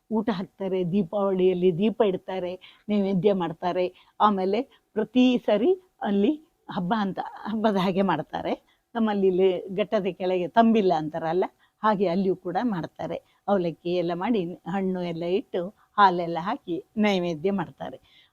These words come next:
ಅಲ್ಲಿ ಆ ನಾಲ್ಕು ದೆವ್ವಗಳು ಕೂಡ, ಆ, ಮಾಂಸಾಹಾರಿಗಳಲ್ಲ.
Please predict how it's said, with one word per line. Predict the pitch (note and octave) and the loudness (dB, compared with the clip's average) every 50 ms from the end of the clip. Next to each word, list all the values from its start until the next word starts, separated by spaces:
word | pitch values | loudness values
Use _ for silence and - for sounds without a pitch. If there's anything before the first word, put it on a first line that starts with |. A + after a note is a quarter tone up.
| _ - | _ 4
ಅಲ್ಲಿ | B3+ C4 C#4 B3 F#3+ F3+ G#3 C4 _ _ _ _ _ - | 6 6 6 6 6 2 0 -2 _ _ _ _ _ 4
ಆ | A3 A3 G#3 | 4 4 4
ನಾಲ್ಕು | G3 F3+ F#3 A#3 C#4 D4+ D4+ - D#4 C#4+ A3+ | 4 2 0 2 0 0 -2 -2 -4 -2 0
ದೆವ್ವಗಳು | C#4 C4+ C4 C4+ C4 A#3+ B3+ B3 A3+ G3+ | 2 4 4 4 4 4 2 2 0 0
ಕೂಡ, | - A3 A3+ A3 C#4+ F4+ - _ _ _ _ _ _ _ - B3 A#3+ A#3 A3 | -2 -2 -2 -2 -2 -4 -6 _ _ _ _ _ _ _ -4 -2 -2 0 0
ಆ, | G#3+ | 0
ಮಾಂಸಾಹಾರಿಗಳಲ್ಲ. | G#3+ G#3+ A3+ A#3 - - G#3 G3 F3 E3 E3 D3+ D3+ - D#3 D3+ - - | 0 2 2 2 2 2 0 -2 0 -2 -4 -4 -4 -6 -6 -6 -6 -8